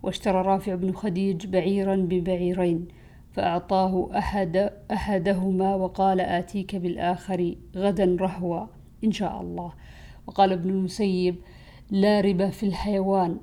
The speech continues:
البعير بالبعيرين، والشاة بالشاتين إلى أجل." وقال ابن سيرين: "لا بأس، بعير ببعيرين نسيئة." عن أنس رضي الله عنه قال:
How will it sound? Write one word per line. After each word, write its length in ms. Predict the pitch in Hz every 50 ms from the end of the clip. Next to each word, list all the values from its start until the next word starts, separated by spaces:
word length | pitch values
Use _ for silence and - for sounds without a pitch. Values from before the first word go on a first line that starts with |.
| - - - -
البعير 540 | 185 185 170 185 196 180 196 196 185 185
بالبعيرين، 800 | 185 170 180 180 165 165 170 165 170 170 170 175 160 151 160 185 202 - - - - - - - -
والشاة 360 | 208 190 - - 220 190 175 -
بالشاتين 880 | 202 165 170 - - - 190 180 180 - 202 185 180 175 170 175 180 185 -
إلى 300 | 214 196 190 180 175 -
أجل." 300 | 175 156 175 165 170 208 208 - - -
وقال 300 | 190 185 - 208 190 190
ابن 180 | 185 180 190 180
سيرين: 540 | - - 202 185 180 185 185 190 190 180 180 - - - - - - -
"لا 240 | 208 196 196 196 190
بأس، 460 | 180 208 - - - - - - - - - -
بعير 420 | 214 202 170 202 208 202 196 190
ببعيرين 1040 | 196 190 180 185 185 175 190 175 180 180 180 185 190 190 190 185 185 180 185 190 - - 202
نسيئة." 560 | 180 - - - 185 175 - - 175 156 - - - - - - - - - - - - - - - - - -
عن 140 | 190 196
أنس 300 | 190 202 196 202 180 -
رضي 280 | 208 196 202 185 175 180
الله 320 | 185 185 180 180 175 180
عنه 260 | 170 170 175 165 135 - - - - - -
قال: 300 | - 175 165 165 185